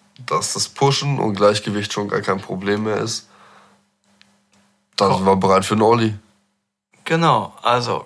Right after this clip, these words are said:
Speaker 2: kommen wir zur nächsten Kategorie.
Speaker 1: Darius, dann erklär du mir jetzt mal, wie mache ich einen Olli?
Speaker 2: Okay, dann gehen wir doch erstmal zur Fußstellung. Also wie müsst ihr eure Fu-, Füße beim Olli halten?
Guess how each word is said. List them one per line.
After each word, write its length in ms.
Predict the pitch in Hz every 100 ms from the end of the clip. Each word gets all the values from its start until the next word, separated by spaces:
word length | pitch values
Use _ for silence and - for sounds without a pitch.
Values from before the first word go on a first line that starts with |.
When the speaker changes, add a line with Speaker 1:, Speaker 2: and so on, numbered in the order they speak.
| -
Speaker 2:
kommen 220 | 123 110
wir 80 | 117
zur 160 | -
nächsten 300 | 131 127 -
Kategorie. 640 | 131 127 131 131 139 143 135 _ _ _ _ _ _ _ _ _ _ _ _ _ _ _ - - -
Speaker 1:
Darius, 600 | 107 110 101 92 - -
dann 160 | - 104
erklär 300 | 107 110 120
du 140 | 123
mir 140 | 131 127
jetzt 280 | 120 117 117
mal, 300 | 113 110 107 - _ -
wie 220 | 117 160
mache 220 | 143 131
ich 100 | 135
einen 120 | 120
Olli? 300 | 92 104 95 90 _ _ _ _ _ _ _ _ - - - - -
Speaker 2:
Okay, 440 | 127 156 147 98 80
dann 360 | - 113 107 - _ _ _ _ _ _
gehen 180 | 131 127
wir 60 |
doch 160 | 120 110
erstmal 320 | 120 113 113
zur 120 | -
Fußstellung. 680 | 107 - 110 - 101 - - - _ _ _ _ _ _ _ _ _ _ _ -
Also 300 | - 95 107
wie 120 | 117
müsst 300 | 139 135 -
ihr 100 | 123
eure 220 | 113 113
Fu-, 360 | - 120 113 82
Füße 440 | - 131 127 123
beim 300 | 113 110 107
Olli 280 | 110 110 107
halten? 460 | 101 98 98 147